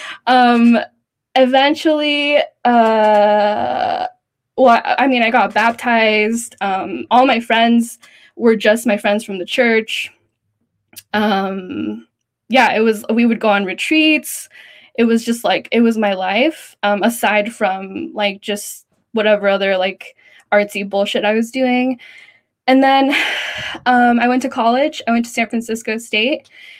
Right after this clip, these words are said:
Um, and after I had that, um, distance from the church, I was like, "What the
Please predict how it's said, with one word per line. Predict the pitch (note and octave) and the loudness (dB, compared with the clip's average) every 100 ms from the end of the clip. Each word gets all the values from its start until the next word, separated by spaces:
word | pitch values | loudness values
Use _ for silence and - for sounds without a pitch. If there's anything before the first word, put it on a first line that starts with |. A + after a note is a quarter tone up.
| - - | -20 -2
Um, | A#3 A3 A3+ - - | 0 2 0 -2 0
and | A#3 A3+ A3+ - _ _ A#3 | 2 4 0 -2 _ _ 2
after | B3 D#4+ E4 G4 | 2 0 -2 2
I | E4+ | 2
had | D4+ B3 A3 A#3+ A#3 _ _ _ _ _ _ _ _ A#3 | 2 0 -2 -2 -6 _ _ _ _ _ _ _ _ -2
that, | A3+ A3 F#3+ - | 0 0 -2 -2
um, | G#3+ G3+ G3 F#3 F#3+ | -2 -2 -4 -8 -12
distance | F3+ A3 A#3 C4 C4 C4+ - | -4 -4 -4 -4 -2 -2 -6
from | - G#3 G3+ G3+ G#3 G#3+ | -4 -2 0 -2 -4 -4
the | G#3 | -6
church, | G3+ F#3 A3 - - - - _ _ _ _ - - _ _ - - - | -6 -4 -4 -4 -8 -10 -14 _ _ _ _ -20 -20 _ _ -20 -20 -4
I | A#3+ | 0
was | A3+ A#3 | 2 0
like, | A#3 G#3 G#3 - _ - _ _ _ _ | 2 0 0 -8 _ -20 _ _ _ _
"What | - A#3 B3 C#4 C#4 | -8 2 4 2 2
the | C4 A3+ | 4 4